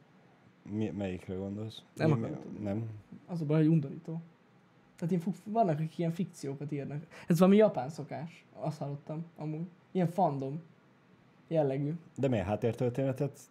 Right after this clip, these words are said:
Speaker 1: találnak ki, vagy mi?
Speaker 2: Igen.
Speaker 1: Hozzánk? Nekünk?
Speaker 2: Igen,
Speaker 1: Rólunk?
Speaker 2: igen. És kifejezetten homoerotikus.
Speaker 1: Ó.
Speaker 2: <laughs> Mi, mi ez a szó?
Speaker 1: Ó.
Speaker 2: <laughs> Kifejezetten homoerotikus történet. Az a baj, Balázs.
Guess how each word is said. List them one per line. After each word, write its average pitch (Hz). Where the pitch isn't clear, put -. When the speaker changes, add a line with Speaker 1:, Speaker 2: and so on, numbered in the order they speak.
Speaker 1:
találnak 143
ki, 107
vagy 104
mi? 113
Speaker 2:
Igen. 151
Speaker 1:
Hozzánk? 110
Nekünk? 185
Speaker 2:
Igen, 135
Speaker 1:
Rólunk? 107
Speaker 2:
igen. -
És 170
kifejezetten 160
homoerotikus. 156
Speaker 1:
Ó. 131
Speaker 2:
<laughs> -
Mi, 285
mi 381
ez 208
a 226
szó? 240
Speaker 1:
Ó. 175
Speaker 2:
<laughs> 480
Kifejezetten 254
homoerotikus 220
történet. 190
Az 214
a 175
baj, 175
Balázs. 147